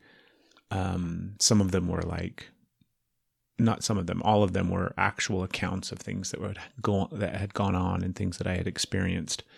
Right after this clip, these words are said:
And I was getting bogged down, like, in the minutia of it, of trying to write about it and describe it. And I also found myself writing them almost like I would write the reports for the events that used to happen.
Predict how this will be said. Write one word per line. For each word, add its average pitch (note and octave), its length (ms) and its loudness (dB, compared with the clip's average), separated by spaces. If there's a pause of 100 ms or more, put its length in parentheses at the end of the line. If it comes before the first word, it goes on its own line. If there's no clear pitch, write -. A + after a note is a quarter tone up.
(420)
And A2 80 2
I - 20 6
was F#2+ 140 4
getting B2 180 2
bogged G2 360 4
down, F#2 320 2
like, E2 200 -4
in F#2+ 80 0
the F2+ 80 0
minutia F2+ 540 2
of F#2 200 -2
it, F#2 120 0
of F#2 160 -4
trying F#2 420 -4
to G2 260 -6 (1700)
write A2 320 6
about F#2+ 340 6
it F#2+ 100 0
and G#2 160 0
describe G2 640 4
it. F#2+ 160 6
And G2 120 2
I G2 100 2
also G#2 260 2
found F#2+ 260 2
myself F#2 640 0 (880)
writing G2 380 6
them F#2+ 180 2
almost G2+ 400 2
like G2 180 -4
I F#2+ 60 0
would F#2 260 0
write F#2+ 300 0
the F#2+ 80 -4
reports - 720 0
for - 160 -2
the F#2+ 200 2
events F2+ 380 0
that - 140 -4
used F#2+ 240 -2
to F#2 60 -4
happen. - 500 -6